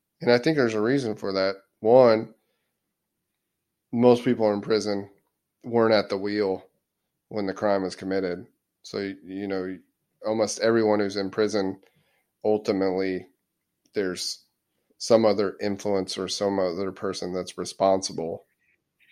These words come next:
And, and it's only a matter of environment. So the level of compassion for prisoners is through the roof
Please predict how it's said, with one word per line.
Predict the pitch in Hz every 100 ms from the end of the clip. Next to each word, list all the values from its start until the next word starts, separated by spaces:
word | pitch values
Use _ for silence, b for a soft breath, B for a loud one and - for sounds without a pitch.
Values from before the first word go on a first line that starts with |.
| b b b _
And, | 117 98 -
and | 95
it's | 98 -
only | - 110 107 104 98
a | 90 - _
matter | 95 101 95 95
of | 92 92 - -
environment. | 101 92 90 98 98 87 90 90 - _ _ _ _ _ _ _ _ _ _ _ _
So | - - 104 98 92 - _ _ _ _ _ - _ _ _ -
the | 110
level | 110 110 104 95
of | -
compassion | - 92 - 107 110 107 95 85 87 - _ _ _ _ _ _ _ _ _ _ _
for | - 101 95 92 - _ _ -
prisoners | 107 98 95 95 92
is | 95 -
through | 113 104
the | 80
roof | 98 113 90 -